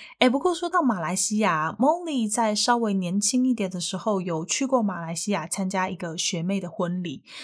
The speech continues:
那时候啊，就被带去吃一个叫做生肉面的食物。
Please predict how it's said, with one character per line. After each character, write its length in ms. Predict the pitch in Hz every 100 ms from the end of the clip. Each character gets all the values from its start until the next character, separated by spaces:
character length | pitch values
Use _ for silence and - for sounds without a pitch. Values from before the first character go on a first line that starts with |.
| - -
那 140 | 359
时 400 | - - 185 185
候 320 | - 240 196
啊， 160 | 180 185
就 200 | - 294
被 240 | 285 269 262 -
带 220 | 240 202
去 240 | - 233
吃 360 | 214 - 220 220
一 120 | 196
个 160 | 196 185
叫 200 | 202 196
做 160 | 196
生 480 | 190 - - 240 262
肉 220 | 269 233
面 260 | 196 220 185
的 120 | 170
食 400 | - - 160 143
物。 260 | 185 160